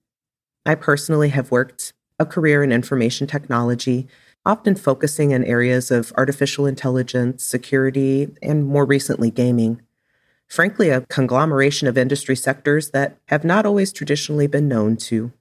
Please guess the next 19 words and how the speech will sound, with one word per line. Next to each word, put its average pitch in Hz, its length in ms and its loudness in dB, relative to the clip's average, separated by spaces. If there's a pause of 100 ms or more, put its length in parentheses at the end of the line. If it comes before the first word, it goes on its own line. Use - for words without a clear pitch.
(160)
be 151 80 2
extremely 120 480 -2
welcoming 113 500 0
to 135 120 -10
women. 101 340 0 (1200)
I 151 160 2
never 160 300 2
let 147 220 0
that 131 160 2
industry 123 400 -2
reputation 117 640 -2
dissuade 127 480 -2
me 113 140 0
from 120 200 -2
doing 131 320 0
work 123 240 -2
I 120 120 0
enjoy, 113 600 0 (760)
and 147 460 2